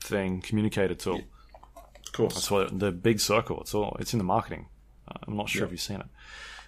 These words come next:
Speaker 1: And, uh, yeah, so Division two follows that up, where it takes place, I believe it's seven months later,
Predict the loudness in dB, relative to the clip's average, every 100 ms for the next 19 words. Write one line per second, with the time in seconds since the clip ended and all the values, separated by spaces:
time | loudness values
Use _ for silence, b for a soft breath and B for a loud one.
0 | 4 8 10 12 12 12 12 12 12 12
1 | 12 10 10 8 12 12 12 12 12 12
2 | 12 10 12 12 12 10 8 4 2 4
3 | 4 4 4 6 6 2 0 2 2 2
4 | 0 4 6 6 6 6 4 4 6 4